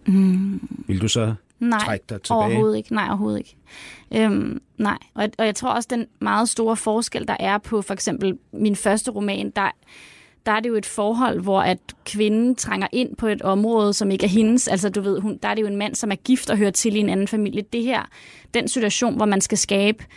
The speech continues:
Speaker 1: en familie nu, som er, som består af, af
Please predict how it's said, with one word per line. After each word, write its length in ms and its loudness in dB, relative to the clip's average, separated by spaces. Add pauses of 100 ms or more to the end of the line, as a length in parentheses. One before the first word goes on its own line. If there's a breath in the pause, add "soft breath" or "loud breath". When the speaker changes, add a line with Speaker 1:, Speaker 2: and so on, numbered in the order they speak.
(440 loud breath)
Speaker 1:
en 140 4
familie 420 4
nu, 220 6
som 260 0
er, 200 0
som 180 0
består 360 0
af, 40 0 (260)
af 240 0